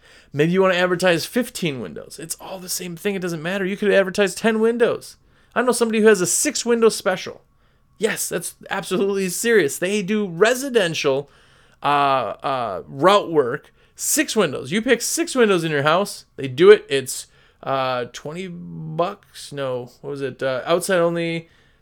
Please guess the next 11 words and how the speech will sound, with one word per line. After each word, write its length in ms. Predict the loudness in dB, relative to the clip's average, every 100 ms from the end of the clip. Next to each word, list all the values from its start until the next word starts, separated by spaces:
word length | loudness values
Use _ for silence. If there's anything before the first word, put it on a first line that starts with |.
| _
I 120 | 2
don't 100 | 4
remember 280 | 4 0 -4
what 80 | -4
the 80 | -4
price 320 | -4 -4 -6
was, 180 | -10 -6
but 220 | -6 -4
it's 180 | -8 -4
outside 340 | 0 2 4 4
only. 280 | 2 -2